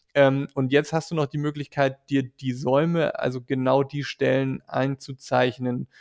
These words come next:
äh, über die Höhe deines Objektes, wo er genau den Saum dann hin machen soll. Das heißt, du kannst es dann irgendwie, was weiß ich, wenn du siehst, ah, da ist irgendwie eine Stelle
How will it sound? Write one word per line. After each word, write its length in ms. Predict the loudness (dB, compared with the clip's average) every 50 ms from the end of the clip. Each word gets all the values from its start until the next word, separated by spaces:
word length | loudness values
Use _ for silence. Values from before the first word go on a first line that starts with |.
| -20 _ _ _
äh, 120 | -2 -2 -2 0 -2
über 240 | -2 0 0 0 2
die 200 | 2 0 0 2
Höhe 280 | 2 4 4 4 4
deines 340 | 4 2 2 2 0 -2 -2
Objektes, 680 | -4 -4 -2 0 0 -2 -2 -2 _ -4 -4 -4 -4 -8 -18 -20 -20 -20 _ _
wo 340 | -12 -6 -2 2 4 6 6
er 80 | 6
genau 460 | 4 2 0 2 4 4 6 6 4 4
den 240 | 2 0 -2 -2 -2
Saum 380 | -2 -2 -2 0 -2 -2 -4 -6
dann 220 | -6 -6 -6 -6 -8
hin 380 | -8 -8 -8 -8 -10 -12 -14 -18 _ -20 -20 -20 -16
machen 360 | -10 -8 -8 -8 -10 -12 -16
soll. 180 | -10 -6 -4 -4
Das 160 | -4 -4 -4
heißt, 160 | -6 -8 -8
du 60 | -10 -12
kannst 320 | -8 -8 -6 -6 -8 -12
es 80 | -10 -8
dann 160 | -6 -6 -6
irgendwie, 460 | -6 -6 -6 -6 -6 -6 -8 -8 -10 _ _ _
was 160 | -20 -18 -16
weiß 100 | -16 -16
ich, 160 | -16 -14 -10 -8
wenn 100 | -6 -4
du 60 | -6 -4
siehst, 320 | -4 -6 -8 -6 -6 -4
ah, 140 | -2 0 0
da 120 | 2 0 0
ist 80 | -2
irgendwie 200 | -4 -4 -4 -2 -2
eine 60 | -4
Stelle 420 | -4 -2 -2 0 2 2 0 0